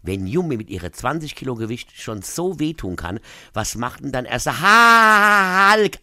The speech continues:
Aua! Er, der hat sich auf mich draufgesetzt, voll rin ins Öl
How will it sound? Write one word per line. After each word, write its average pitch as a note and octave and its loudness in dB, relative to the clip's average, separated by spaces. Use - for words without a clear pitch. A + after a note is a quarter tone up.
Aua! D3 2
Er, E2+ -4
der D#2 -10
hat G2 -8
sich G#2 -10
auf - -14
mich G2+ -10
draufgesetzt, E2 -10
voll E3 -4
rin C#3 -6
ins - -8
Öl G#2 -4